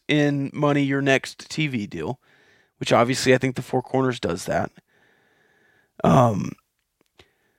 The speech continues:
but in the expanded playoff, would you rather, you know, get through eleven other schools or f-, or fifteen other schools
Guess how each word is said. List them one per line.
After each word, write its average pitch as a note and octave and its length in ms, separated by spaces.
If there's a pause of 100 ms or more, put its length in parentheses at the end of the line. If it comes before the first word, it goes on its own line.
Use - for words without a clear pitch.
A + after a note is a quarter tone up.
(760)
but F3+ 220
in G#3+ 100
the G3+ 80
expanded F3+ 520
playoff, F3 520
would D3+ 160
you D3+ 120
rather, D#3 640 (1080)
you D#3+ 120
know, D3 140
get D3+ 180
through D#3+ 400
eleven D3+ 340
other D3 180
schools D3 760 (140)
or D3 140
f-, - 260 (260)
or D3 100
fifteen F3 460
other B2+ 180
schools - 560